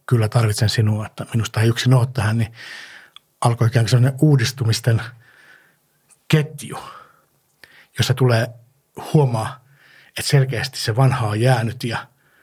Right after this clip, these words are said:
uutta tulee tilalle, tulee yksi asia. Sitten sitä ehkä mennään ja tulee vähän sellainen hiljaisempi vaihe. Tulee toinen asia, tulee kolmas asia. Että se niinku on,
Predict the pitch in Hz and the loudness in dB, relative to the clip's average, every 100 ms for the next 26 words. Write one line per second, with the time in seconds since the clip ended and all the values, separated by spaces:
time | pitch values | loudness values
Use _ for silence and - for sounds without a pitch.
0 | _ _ _ _ _ _ _ _ - 147 | _ _ _ _ _ _ _ _ 0 2
1 | 135 117 113 113 107 139 113 120 127 117 | 2 -4 -2 -2 2 2 2 -4 -6 -4
2 | 117 135 131 - 117 123 123 - _ _ | 0 2 2 -2 -2 -2 -4 -8 _ _
3 | _ _ _ - - 135 131 - 120 104 | _ _ _ -18 -6 -6 -4 -2 0 0
4 | 120 127 120 113 117 117 120 113 117 113 | 0 2 2 0 -2 -4 -2 0 0 0
5 | 110 127 131 117 123 113 117 113 - - | 0 4 4 2 -2 -4 -4 -8 -12 -16
6 | _ - - _ 143 123 135 139 131 123 | _ -20 -20 _ 2 2 2 4 4 0
7 | 131 - 135 131 - - _ _ _ _ | -4 -4 -2 -2 -6 -20 _ _ _ _
8 | _ - 120 117 131 117 107 - 117 139 | _ 0 0 2 0 0 -4 -6 -6 -2
9 | 143 - - _ - - - - _ _ | -4 -4 -20 _ -20 -20 -20 -20 _ _
10 | _ 139 - 131 131 139 139 | _ -8 0 2 4 4 4